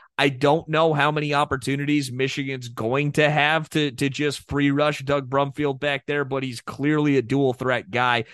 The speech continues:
so you gotta be wary of that as well. So this may not be kind of a pin your ear, ears back and go get him.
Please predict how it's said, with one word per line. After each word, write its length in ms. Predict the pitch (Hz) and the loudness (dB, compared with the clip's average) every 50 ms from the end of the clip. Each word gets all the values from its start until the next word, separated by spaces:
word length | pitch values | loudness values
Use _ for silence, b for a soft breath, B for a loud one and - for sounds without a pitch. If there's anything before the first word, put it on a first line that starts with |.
| B B | B B
so 160 | B - - 135 | B -4 -2 -2
you 80 | 131 | 0
gotta 240 | 127 135 127 131 127 | 2 2 2 2 2
be 120 | 120 120 | 0 -2
wary 380 | 117 117 123 123 120 123 123 117 | 0 0 0 0 2 0 0 -2
of 140 | 110 101 107 | -2 -4 -2
that 240 | 117 117 120 120 113 | -2 0 0 0 -2
as 180 | 110 107 - | -4 -8 -8
well. 380 | 101 107 120 131 123 113 107 107 | -8 -4 -2 -2 0 0 -2 -4
So 260 | - - 120 117 117 | -4 -4 -4 -4 -2
this 240 | 113 113 110 107 - | -2 -4 -4 -4 -6
may 260 | 117 120 127 127 131 | -4 -2 0 0 0
not 240 | 131 127 123 117 120 | 0 0 0 0 0
be 260 | - 127 123 120 113 | -2 -2 -2 -2 -4
kind 240 | - - 123 120 117 | -2 -2 -2 -2 -2
of 60 | 110 | -4
a 60 | 107 | -4
pin 220 | - - 131 123 120 | -2 -2 -2 -2 -2
your 160 | 120 120 104 | -4 -4 -4
ear, 280 | 104 120 123 120 110 107 113 - _ | -4 -4 -4 -4 -4 -6 -14 -14 _
ears 260 | - 131 135 131 120 117 | -2 0 0 0 -2 -2
back 300 | 117 123 120 120 120 - | 0 0 0 0 0 -2
and 160 | 120 117 113 | -4 -2 -2
go 180 | 113 110 107 | -2 -2 -2
get 240 | 104 - 135 143 139 | -2 0 0 0 2
him. 140 | 131 117 117 | 0 -2 -4